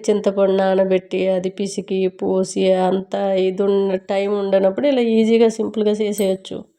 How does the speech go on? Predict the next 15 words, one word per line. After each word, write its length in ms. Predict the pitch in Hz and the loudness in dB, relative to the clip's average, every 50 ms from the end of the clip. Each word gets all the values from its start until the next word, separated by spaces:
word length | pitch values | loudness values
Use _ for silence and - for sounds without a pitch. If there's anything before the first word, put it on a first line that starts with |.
| _ _ _ _ _ _ _ _ | _ _ _ _ _ _ _ _
కొద్దిగా 320 | 202 190 180 190 185 190 185 | -8 -4 0 2 4 4 4
రాళ్ళుప్పు 420 | 180 175 180 185 196 190 - - 190 | 4 4 2 0 0 -4 -6 -6 -6
వేసుకున్నాను. 600 | 190 185 - - 190 190 185 185 190 208 277 381 453 - - - _ _ _ _ - | -6 -6 -8 -8 -6 -2 -2 0 2 2 2 2 0 -2 -6 -14 _ _ _ _ -6
మూత 220 | 202 196 196 196 202 196 | -2 -2 -2 -2 -2 -2
పెట్టి 280 | 196 190 196 - 294 370 392 - - _ _ _ _ _ _ _ _ _ _ _ _ _ _ _ _ _ _ _ _ _ _ _ _ _ _ _ _ _ _ _ _ _ _ _ _ _ _ | -4 -4 -4 -4 -4 -4 -4 -6 -12 _ _ _ _ _ _ _ _ _ _ _ _ _ _ _ _ _ _ _ _ _ _ _ _ _ _ _ _ _ _ _ _ _ _ _ _ _ _
ఒక 220 | 302 - 226 208 220 202 | -10 -8 -6 -4 -4 -2
ప-, 120 | 196 - - 202 202 202 | -2 -2 0 2 2 2
ఐదు 120 | 196 196 202 | 2 2 2
పది 180 | 202 190 190 202 | 0 0 2 2
నిమిషాలు 380 | 196 202 196 - 214 202 196 - - _ - - _ 220 | 2 2 2 0 0 -2 -2 -4 -8 _ -20 -14 _ -4
ఉడికించుకుంటే 540 | 208 196 196 202 202 - - 208 190 185 196 | -4 -2 -2 -4 -4 -2 -4 -4 -2 0 0
బెండకాయ 420 | 190 185 196 190 190 190 196 202 196 190 | 2 4 4 4 4 2 0 0 0 0
ఉడి-, 200 | 185 190 190 190 196 196 | -2 -2 0 2 2 2
ఉడికే 280 | 202 214 208 220 208 196 | 2 2 2 2 2 2
వరకు 320 | 202 202 196 196 - | 2 2 0 0 0